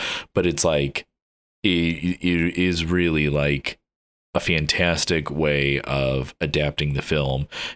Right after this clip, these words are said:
into something that's consumable in a visual medium.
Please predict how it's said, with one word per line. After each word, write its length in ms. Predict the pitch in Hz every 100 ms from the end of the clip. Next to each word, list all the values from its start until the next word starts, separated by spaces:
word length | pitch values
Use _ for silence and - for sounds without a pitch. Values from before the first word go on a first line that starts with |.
| -
into 240 | 80 78
something 360 | 71 76 71 71
that's 180 | 64 -
consumable 840 | 76 - 208 190 123 - 50 60 - _
in 380 | 82 76 71 65
a 320 | 67 69 65
visual 420 | 65 78 71 67 67
medium. 500 | 87 76 - -